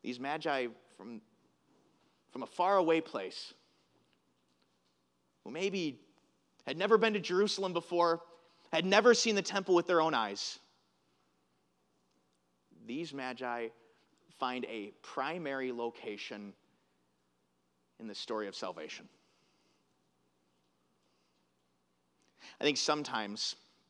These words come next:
we, as sinful human beings, when we see people, we try to kind of fit them into their own little categories.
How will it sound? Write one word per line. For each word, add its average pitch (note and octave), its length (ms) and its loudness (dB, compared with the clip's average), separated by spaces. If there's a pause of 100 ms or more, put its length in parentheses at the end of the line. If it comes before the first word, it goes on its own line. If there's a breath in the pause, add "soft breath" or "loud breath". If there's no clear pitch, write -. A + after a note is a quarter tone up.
(440)
we, A#2+ 260 -4
as A2 200 -4
sinful C#3 500 -6
human A#2+ 300 -6
beings, G#2+ 500 -8 (580 soft breath)
when C#3+ 240 -4
we C3 120 -2
see D#3 320 -4
people, C#3 400 -2
we B2 100 -2
try B2 260 -2
to A#2 100 -2
kind A#2+ 240 -8
of - 80 -12
fit C3 320 -6
them A#2 340 -6
into A#2+ 380 -8
their G#2 180 -6
own A2+ 220 -6
little G2+ 180 -4
categories. A2 720 -4